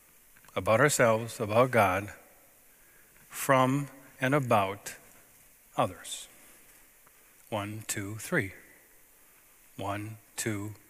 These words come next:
three. And we might give Burke more money so he can have better magic lessons.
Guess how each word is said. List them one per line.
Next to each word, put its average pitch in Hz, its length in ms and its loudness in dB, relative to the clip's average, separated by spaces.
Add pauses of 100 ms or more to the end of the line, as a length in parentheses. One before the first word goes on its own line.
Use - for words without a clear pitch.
three. 120 480 -2 (1120)
And 120 120 -2
we 123 100 2
might 165 360 4
give 131 260 2
Burke 117 280 4
more 135 200 4
money 135 420 -2 (320)
so 147 240 2
he 170 140 4
can 170 180 -2
have 127 540 4
better 117 400 2 (340)
magic 107 520 -2 (340)
lessons. - 600 -4